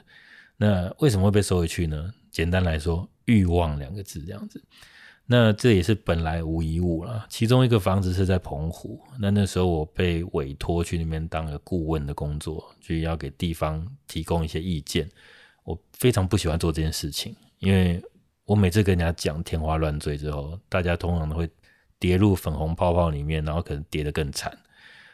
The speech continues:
那我就想说，他们的眼神都透露给我，“啊，你公家怎样向来走”这样子。所以我就觉得顾问好像不是一个太负责任的工作，欸，不太好意思。我就跟学校建议说，“我还是不要讲好了，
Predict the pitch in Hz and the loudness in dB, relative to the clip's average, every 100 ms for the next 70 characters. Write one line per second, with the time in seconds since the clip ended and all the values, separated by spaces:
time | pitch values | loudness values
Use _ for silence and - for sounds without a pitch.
0 | _ - 101 104 98 80 78 92 92 - | _ -2 2 2 2 -2 -2 -2 -2 -2
1 | 104 98 85 80 76 - 82 90 - 90 | -2 0 0 0 -4 -4 -2 -2 0 0
2 | 82 78 78 85 104 110 - 107 107 101 | 0 -4 -8 -4 0 0 2 2 4 2
3 | 95 87 - 95 80 76 - 92 - 101 | 2 -2 -2 -2 -2 -4 -8 -10 -8 -8
4 | 120 - - - - - - _ 104 101 | -8 -8 -10 -14 -20 -20 -20 _ 0 4
5 | 107 101 90 - 110 104 98 76 80 101 | 4 4 2 2 4 6 4 2 2 2
6 | 92 90 - 98 87 85 98 - 92 78 | 2 -2 0 0 0 0 -2 -2 -2 0
7 | 87 78 76 76 80 82 73 - - - | 0 0 -2 -4 -2 -4 -4 -8 -18 -8
8 | 90 92 82 71 78 78 - - - - | -2 0 0 -4 -4 -4 -4 -8 -14 -8
9 | 85 90 90 87 80 85 82 90 80 80 | -4 0 2 0 0 0 0 0 0 0
10 | 80 78 - - - - _ - 85 101 | 0 -2 -4 -14 -20 -20 _ -2 2 2
11 | 101 92 90 - 85 92 - - 120 | 4 2 2 -2 -4 -4 -6 -6 -8